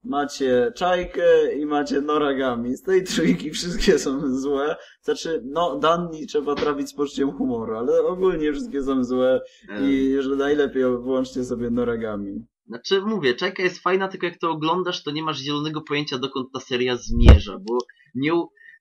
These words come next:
Speaker 2: poza uchylaniem pewnych rąbków tajemnic, to tak naprawdę dalej nic nie wiesz, dlaczego oni to jeżdżą, dlaczego oni to zbierają, po co to wszystko. Masz po prostu, jeżdżą sobie po świecie, jest trochę tego świata pokazanego i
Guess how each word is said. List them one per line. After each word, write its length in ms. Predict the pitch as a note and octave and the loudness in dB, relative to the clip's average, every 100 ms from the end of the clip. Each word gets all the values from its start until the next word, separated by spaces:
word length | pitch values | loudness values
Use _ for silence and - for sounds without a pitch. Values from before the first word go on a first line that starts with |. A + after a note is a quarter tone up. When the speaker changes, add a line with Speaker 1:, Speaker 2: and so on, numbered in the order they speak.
| - - | -20 -8
Speaker 2:
poza 240 | E3+ F3 F3 | -2 0 0
uchylaniem 500 | D#3 D#3+ F3+ F#3 D#3 | -2 -2 0 0 -2
pewnych 300 | F3+ E3+ D#3 | -4 -4 -4
rąbków 380 | E3+ F3 F3 - | -4 -4 -10 -6
tajemnic, 360 | D3+ F3 F#3 | -2 -2 -4
to 100 | F3 | -4
tak 140 | D3+ D3+ | -6 -6
naprawdę 380 | D3 D#3+ C#3+ | -6 -6 -6
dalej 320 | C3 G#3+ D#3+ C#3 | -4 -4 -4 -6
nic 220 | D#3 - | -8 -8
nie 240 | C3 C3 B2 | -4 0 0
wiesz, 240 | G2+ G#2 | -2 -8
dlaczego 500 | C3 C3 C3+ A2 G#2 | -10 -6 -6 -4 -4
oni 260 | G#2 G#2 G#2 | -6 -6 -8
to 100 | G#2 G#2 G#2 | -6 -6 -4
jeżdżą, 340 | A2 A2 G2+ G#2 | -2 -2 -4 -10
dlaczego 280 | A2+ C3 B2+ | -8 -6 -4
oni 160 | B2+ A#2 | -4 -8
to 80 | A#2+ | -10
zbierają, 720 | A2 A#2 G#2+ G#2 G2+ G2+ G2 _ _ _ _ | -6 -4 -2 -2 -2 -4 -8 _ _ _ _
po 140 | - D#3 | -8 -6
co 180 | D#3 A#2+ | -4 -6
to 160 | A#2 | -6
wszystko. 440 | A2 - A#2 - A2+ | -8 -6 -6 -6 -8
Masz 160 | F3 | -6
po 100 | F#3+ | -8
prostu, 440 | F3+ F3+ F3+ D#3 D#3 _ - | -8 -8 -6 -8 -8 _ -4
jeżdżą 360 | A3+ C4+ A#3+ | -2 0 -2
sobie 240 | G3+ E3 C#3+ - | -4 -6 -8 -8
po 60 | |
świecie, 400 | - - F3 F3 | -8 -6 -6 -4
jest 140 | C#3+ C#3+ | -6 -6
trochę 220 | C3+ C3+ | -8 -6
tego 200 | A#2+ A2+ | -6 -8
świata 320 | - B2 A#2+ A2+ | -10 -12 -12 -14
pokazanego 800 | A2 A2 G2+ A2+ D3+ D#3 C#3+ | -10 -10 -8 -8 -6 -4 -4
i 380 | C#3 B2+ B2 A#2+ | -4 -6 -8 -10